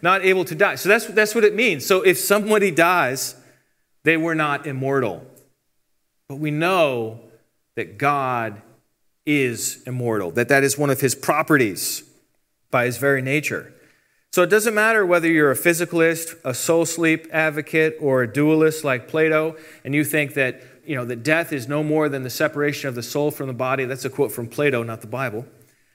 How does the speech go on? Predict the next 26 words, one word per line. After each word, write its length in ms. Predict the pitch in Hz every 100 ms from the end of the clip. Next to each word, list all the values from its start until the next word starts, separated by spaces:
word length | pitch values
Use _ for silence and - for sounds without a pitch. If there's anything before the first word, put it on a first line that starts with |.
| _
then 560 | 143 170 165 156 120 - - _ _ _ -
that's 240 | 175 -
what 120 | 185
he 60 | 170
can't 280 | 165 156 123
do. 320 | 175 120 - - - _ _ _ _
But 140 | 151 147
then 440 | 269 247 214 - - _ _
someone 340 | - 202 190
will 80 | 180
come 220 | - 165
back 320 | 147 139 131
and 100 | 147
they 80 | 139
will 100 | 139
say, 520 | 131 156 139 135 127 - - - -
"All 120 | 151
right, 240 | 127 107 92 - - - - - _ - _ _
all 80 | 262
right, 260 | 254 202 -
all 120 | 185
right. 180 | 151 147 - _ _ _ _ _ _ _ _ _ _ _ _ _ _
Christ's 680 | - 185 190 196 - - - - _ _ _ _ _ _
human 420 | - 208 190 165
nature 420 | 175 247 - 170 131
died, 520 | 127 101 - -